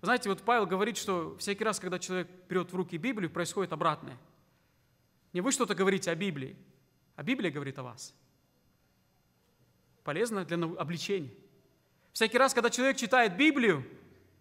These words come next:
Библия читает нашу жизнь. А вы знаете, поэтому вот пока звучит эта Библия,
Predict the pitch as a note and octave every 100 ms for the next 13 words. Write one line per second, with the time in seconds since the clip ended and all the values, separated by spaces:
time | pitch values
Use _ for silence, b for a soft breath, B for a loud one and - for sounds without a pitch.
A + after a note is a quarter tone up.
0 | _ _ _ - A3 G#3+ G#3+ G#3+ G3 F#3
1 | - E3+ A3 C#3 C3 - _ _ _ _
2 | _ _ _ _ _ _ _ _ _ _
3 | _ - E3+ B3+ C4 F#3 A#3+ C4 A#3 F#3+
4 | E3 - - - G3 G3 - - C4+ A3+
5 | - F3+ F#3 A3 B3 G3+ G3 F3+ C#4 B3
6 | C#3